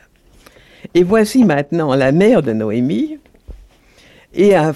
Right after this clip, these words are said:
un frère, euh, de Noémie un peu fantôme qui est mort jeune, dont on ne sait pas grand-chose, on ne sait même pas exactement son prénom.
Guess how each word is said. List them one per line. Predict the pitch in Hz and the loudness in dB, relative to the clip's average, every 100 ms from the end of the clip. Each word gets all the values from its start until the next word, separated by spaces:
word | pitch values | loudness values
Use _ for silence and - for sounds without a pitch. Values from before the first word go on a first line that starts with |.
| - | -8
un | 156 147 | -12 -12
frère, | - - 233 254 185 - | -14 -6 -2 0 -2 -2
euh, | 147 117 123 | -4 -4 -4
de | 120 120 | -6 -2
Noémie | 117 127 180 | -2 -2 -2
un | 147 | -2
peu | 127 143 | -4 -8
fantôme | - 120 - 156 196 208 | -6 -6 -4 -4 -4 -4
qui | 147 | -2
est | |
mort | 135 160 143 | -2 -2 -2
jeune, | 131 127 156 | -4 -6 -6
dont | 156 143 | -8 -8
on | |
ne | 123 | -10
sait | 143 | -10
pas | 160 | -10
grand-chose, | 117 117 - 180 | -6 -8 -8 -10
on | 143 | -10
ne | |
sait | 143 143 | -8 -6
même | 147 | -6
pas | 147 175 | -4 -4
exactement | 131 147 139 139 185 | -2 -4 -4 -2 -2
son | 156 123 | -4 -6
prénom. | - 110 69 - | -6 -6 -8 -12